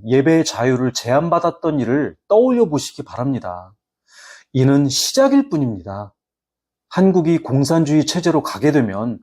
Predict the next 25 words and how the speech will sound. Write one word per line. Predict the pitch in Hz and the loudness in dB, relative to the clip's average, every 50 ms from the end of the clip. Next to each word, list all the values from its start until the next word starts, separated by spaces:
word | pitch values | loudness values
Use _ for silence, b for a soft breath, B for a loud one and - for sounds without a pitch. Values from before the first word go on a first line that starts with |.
| B B B B B B B B | B B B B B B B B
우리는 | 131 131 156 165 170 165 151 | -2 0 2 4 4 2 0
더 | - - 120 120 | 0 0 0 0
이상 | 113 117 123 123 123 123 123 120 - | 0 0 -2 -2 -2 -2 -4 -8 -8
하나님을 | - 180 196 196 190 185 180 175 175 165 - | -6 -2 -2 0 0 -2 -2 -4 -6 -6 -8
자유롭게 | - - 123 123 131 147 - - - - - 131 | -8 -4 -2 0 0 0 0 -2 -4 -6 -6 -6
섬길 | - - - 226 240 233 254 240 | -6 -2 0 2 2 4 2 0
수도 | 233 - - 175 175 139 104 | -2 -4 -4 -2 0 0 0
없고 | - - _ - 175 180 156 - B B B B B B 120 | -2 -4 _ 2 4 4 4 2 B B B B B B 0
예배할 | 135 139 139 151 151 156 151 | 2 2 2 2 2 2 0
수도 | - - - - 151 | -2 -4 -6 -2 -2
없게 | 120 - - 117 120 - _ - 240 233 | -2 0 0 -2 -4 -4 _ 0 0 2
될 | 190 220 202 196 | 4 2 2 2
것입니다. | - 156 - - 156 143 139 117 113 104 98 95 95 101 110 _ _ _ _ _ _ _ _ _ _ _ _ _ _ _ _ _ _ _ _ _ _ _ _ _ _ _ _ _ _ _ b b b b b b b b b b b b | 0 -4 -6 -6 -6 -6 -6 -6 -6 -8 -10 -10 -12 -14 -18 _ _ _ _ _ _ _ _ _ _ _ _ _ _ _ _ _ _ _ _ _ _ _ _ _ _ _ _ _ _ _ b b b b b b b b b b b b
"오, | - 151 139 135 135 135 131 | 2 4 4 6 6 4 4
내 | 123 123 123 123 120 - | 2 0 0 -2 -2 -4
백성에 | - 131 127 - - 156 143 143 143 139 139 | -4 -8 -8 -6 -4 -2 0 0 0 -2 -2
따라 | - 120 113 113 110 110 110 - _ _ _ _ _ _ | -2 -2 -2 0 -2 -4 -6 -8 _ _ _ _ _ _
너는 | - 123 127 139 135 131 123 - | -2 0 0 2 2 0 -2 -4
굵은 | - 135 143 160 160 185 185 185 165 | -4 -2 -2 0 2 2 2 4 4
배를 | 170 165 165 165 156 | 4 4 4 2 2
두르고 | 156 131 120 123 110 127 127 123 117 120 | 0 -2 -4 -4 -2 0 0 0 0 -2
재 | - 135 127 | -4 -4 -4
속에서 | - - - 151 135 143 135 - 131 - | -4 -4 -4 -2 0 0 0 0 -4 -6
뒹굴며 | - - 135 147 160 165 185 185 185 190 185 180 180 - - | -6 -4 -2 -2 0 0 2 2 2 2 2 2 0 0 0
애곡하되 | 135 - 139 - - - 120 110 117 117 113 110 | 0 0 0 -2 -2 -4 -6 -2 -2 -2 -2 -2